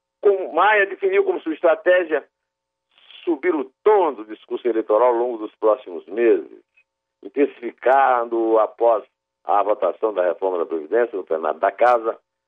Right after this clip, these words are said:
que tá prevista pra dezenove de fevereiro. A Sônia Raci também deu uma nota de que o Rodrigo Maia já tem articuladores estratégicos. Os mosqueteiros de Rodrigo Maia são os deputados Danilo e Heráclito Fortes e o advogado Marcos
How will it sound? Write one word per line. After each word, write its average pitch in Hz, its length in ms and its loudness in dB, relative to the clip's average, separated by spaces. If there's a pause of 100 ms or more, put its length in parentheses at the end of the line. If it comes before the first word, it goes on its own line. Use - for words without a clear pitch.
(140)
que - 80 -20
tá 98 100 0
prevista 98 400 -2
pra 101 160 0
dezenove 98 380 0
de 98 60 -16
fevereiro. 90 400 -2 (340)
A 123 160 4
Sônia 202 300 2
Raci 160 300 0
também 165 260 0
deu 151 160 4
uma 131 100 2
nota 147 340 2
de 110 140 -10
que - 160 -8
o 139 40 2
Rodrigo 101 360 -2
Maia 107 400 -2 (560)
já 143 220 2
tem 185 260 2
articuladores 160 720 -2
estratégicos. 151 880 -2 (640)
Os 123 160 -4
mosqueteiros 160 760 2
de 135 100 0
Rodrigo 117 320 0
Maia 143 320 -2
são 117 280 0 (480)
os 98 120 -10
deputados 147 420 0
Danilo 143 640 0
e 120 140 0
Heráclito 113 460 0
Fortes 160 380 0
e 156 60 -4
o 170 60 2
advogado 160 800 0
Marcos - 760 -4